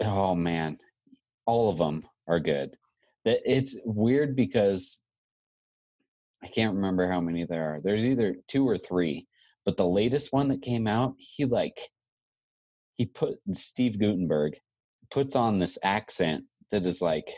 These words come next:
"You did not talk like this in the <laughs> first movie. Why, why are you talking like it now?" Yeah, it's, yeah, it's definitely one of those, um,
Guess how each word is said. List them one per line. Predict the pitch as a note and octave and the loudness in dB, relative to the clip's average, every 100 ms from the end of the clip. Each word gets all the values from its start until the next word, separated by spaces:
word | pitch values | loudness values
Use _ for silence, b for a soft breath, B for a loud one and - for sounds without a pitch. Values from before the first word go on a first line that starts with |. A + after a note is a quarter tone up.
| - _ _ _ _ _ _ _ _ _ _ _ _ | -18 _ _ _ _ _ _ _ _ _ _ _ _
"You | - F2+ G#2+ | -12 -2 0
did | A#2 C3+ | 2 2
not | A#2 A#2+ - | 2 0 -2
talk | A#2 C3 - | -2 -2 0
like | G#2+ - | 0 2
this | F#2+ F2+ F#2 | 0 2 0
in | |
the | F2+ | -2
<laughs> | |
first | - A#2+ G2+ A#2 | 0 0 2 2
movie. | A#2+ E3 C3+ G#2 F2+ | 4 4 4 4 2
Why, | - G2+ A#2+ - - | 2 2 2 0 2
why | A2+ A2+ | 2 4
are | C3+ | 2
you | D3+ C3+ | 2 2
talking | - C3 D#3 C3 | 0 0 0 0
like | C#3 C3+ | 0 0
it | B2 A2+ | -2 -2
now?" | G#2 - | -10 -4
Yeah, | G#2 E2+ D#2 B B B C#3+ B2 | -2 0 -2 B B B -20 -10
it's, | - B2 - - _ _ _ _ _ _ A3+ - | -2 -2 -4 -18 _ _ _ _ _ _ -20 -8
yeah, | E2 - - _ | -8 -8 -14 _
it's | G#2+ F#2+ - | -6 -6 -4
definitely | A2 - A2+ A2 G#2+ | -4 -2 0 2 0
one | G2+ G2+ F#2+ | 0 0 0
of | F#2+ | 0
those, | F#2+ F2+ E2+ - - | 0 0 -2 -10 -8
um, | F2 E2 D#2+ D2+ D2+ D2+ | -4 -2 -2 -4 -6 -10